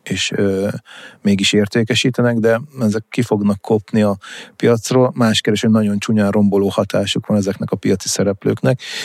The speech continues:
és az utóbbi időben azért vannak bőven külföldi ilyen szereplők is. Ott nyilván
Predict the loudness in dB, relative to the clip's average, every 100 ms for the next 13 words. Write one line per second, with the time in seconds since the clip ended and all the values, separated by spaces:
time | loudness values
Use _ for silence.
0 | -12 -6 2 2 4 2 2 2 2 2
1 | 0 0 0 0 0 2 2 2 0 -2
2 | 0 0 2 0 0 -2 -4 -2 0 0
3 | 0 0 -2 -4 -8 -20 -14 -10 -2 0
4 | 2 0 -4